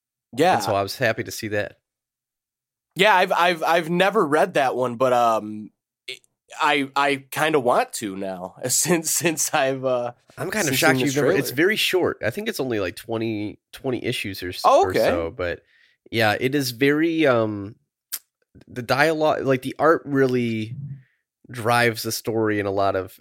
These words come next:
Speaker 2: aspects, and the dialogue is very short. Um, and it's, I don't know, it's just, it's very good. It's, it's a hundred percent what this is based off of. Um, and it's, yeah, it's by Matt Fraction and David Aja.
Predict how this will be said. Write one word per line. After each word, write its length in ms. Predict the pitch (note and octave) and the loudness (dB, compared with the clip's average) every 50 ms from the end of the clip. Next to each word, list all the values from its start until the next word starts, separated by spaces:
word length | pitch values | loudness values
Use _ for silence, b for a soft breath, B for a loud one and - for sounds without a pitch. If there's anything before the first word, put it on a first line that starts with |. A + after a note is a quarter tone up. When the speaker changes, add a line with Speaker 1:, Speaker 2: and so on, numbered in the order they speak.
| - | -6
Speaker 2:
aspects, 520 | D#2 F#2+ G#2 - - - F#2+ F#2+ - - - | -6 -4 -4 -4 -4 -4 -4 -4 -4 -8 -12
and 100 | F#2+ F#2 | -12 -12
the 60 | F#2 | -6
dialogue 600 | - G#2 F#2+ G#2 G2+ G2 G2 F#2+ F#2+ F#2 F#2 F#2+ | -2 0 2 2 2 2 2 0 0 0 -2 -4
is 80 | F#2+ G2+ | -8 -8
very 380 | - F#2+ F#2+ F#2+ F#2+ F#2+ F#2 | -6 -4 -4 -4 -4 -6 -6
short. 480 | F2+ - - - - G#2+ G2+ G2 - - _ _ - | -8 -8 -8 -6 -4 -4 -4 -4 -6 -8 _ _ -10
Um, 540 | G2+ F#2+ F2+ F2+ F2+ F#2 F2+ G2 G2 - - _ _ _ _ _ _ _ _ _ - | -8 -6 -4 -4 -4 -6 -8 -10 -12 -18 -20 _ _ _ _ _ _ _ _ _ -6
and 400 | B2 A2+ G#2 G#2 G2 F#2+ - - _ _ - | -4 -4 -4 -4 -6 -8 -12 -20 _ _ -16
it's, 180 | - B2+ - - | -16 -14 -8 -6
I 80 | - E3+ | -6 -4
don't 80 | F3+ F3 | -4 -4
know, 60 | G#2 | -6
it's 120 | B2+ - | -6 -8
just, 240 | - C#3+ - - - | -10 -12 -12 -12 -10
it's 160 | - C3+ - | -10 -10 -10
very 360 | - C3 C3+ C3+ C3+ C3 B2 A2+ | -6 -2 0 0 0 0 -2 -4
good. 280 | G#2+ A#2+ A#2 G#2 G2 | -2 0 0 0 0
It's, 140 | G2 F#2+ - - | -2 -6 -8 -10
it's 240 | A2+ A2 - - - - | -10 -10 -10 -10 -12 -12
a 40 | - | -12
hundred 340 | - - D#3+ D3 C3+ B2 | -6 -2 -2 -2 -2 -2
percent 360 | - B2 A#2+ - - A#2+ - - | -4 -6 -4 -4 -4 -4 -4 -4
what 160 | G#2+ F#2+ E2+ | -6 -6 -6
this 160 | G2+ G2+ - | -6 -10 -10
is 80 | G2+ G2 | -10 -12
based 340 | - - F#2 G2 G2+ - - | -8 -6 -6 -6 -4 -4 -2
off 240 | B2 B2 C3 - - | -2 -2 -4 -6 -8
of. 200 | C#3 D3 - - _ _ b b b b b b b b b b - | -10 -10 -10 -12 _ _ b b b b b b b b b b -6
Um, 680 | - G#2 G2+ F#2+ F#2 F#2 F2+ F2+ F2 F2 F2+ F2+ F#2+ - _ _ _ _ _ _ _ _ _ _ - | -4 -2 0 0 0 -2 -2 -4 -6 -8 -10 -14 -16 -18 _ _ _ _ _ _ _ _ _ _ -8
and 120 | A#2 A#2 | -6 -6
it's, 240 | G#2+ - - - - | -6 -6 -8 -10 -6
yeah, 160 | - G#2+ G#2+ | -2 -2 -2
it's 100 | G2+ - | -2 0
by 160 | - B2 B2 A2+ | 0 0 0 0
Matt 260 | A2+ B2+ D#3 F3 - | 0 0 -2 -2 -4
Fraction 560 | - - C#3+ C3 B2+ - - - C#3+ B2+ - - | -6 -4 -2 -2 -2 -4 -6 -6 -6 -6 -6 -6
and 220 | G2+ G2+ G2+ G2 | -6 -6 -6 -6
David 380 | - G#2 G#2+ A#2 A2 A2 G#2+ - - | -4 -4 -4 -2 -2 -2 -4 -4 -4
Aja. 580 | - F2+ F#2+ G2 G2 - - C#2 - - C3 | -2 -2 -2 -2 -2 -4 -6 -8 -8 -10 -12